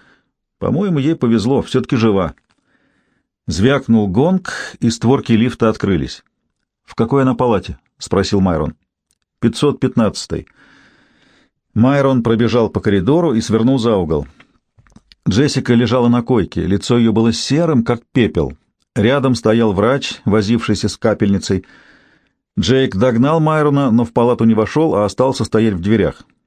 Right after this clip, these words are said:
«Майрон!» — срывающимся голосом позвала Джессика. «Я здесь», — ответил он, беря ее за руку. Джессика казалась маленькой, хрупкой и совсем одинокой. «Я уже не уйду». Врач выпустил из капельницы струйку жидкости.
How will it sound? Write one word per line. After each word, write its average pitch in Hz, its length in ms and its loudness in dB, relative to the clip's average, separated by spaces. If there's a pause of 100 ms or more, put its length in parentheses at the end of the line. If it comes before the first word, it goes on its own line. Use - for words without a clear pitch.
(520)
«Майрон!» — 120 640 0
срывающимся 110 720 0
голосом 110 520 0
позвала 104 360 0
Джессика. 98 500 -2 (680)
«Я 110 180 2
здесь», — 101 400 -2 (180)
ответил 110 560 0
он, 104 240 0
беря 107 320 2
ее 98 160 0
за 120 220 0
руку. 110 320 -2 (600)
Джессика 123 560 -2
казалась 123 480 -2
маленькой, 147 640 0
хрупкой 143 640 -4
и - 200 -4
совсем 131 400 0
одинокой. 117 540 0 (320)
«Я 110 340 2
уже 104 280 0
не 107 140 4
уйду». 113 480 0 (920)
Врач 117 520 -2
выпустил 113 560 0
из - 240 -4
капельницы 113 640 0
струйку 104 360 -2
жидкости. 95 500 -4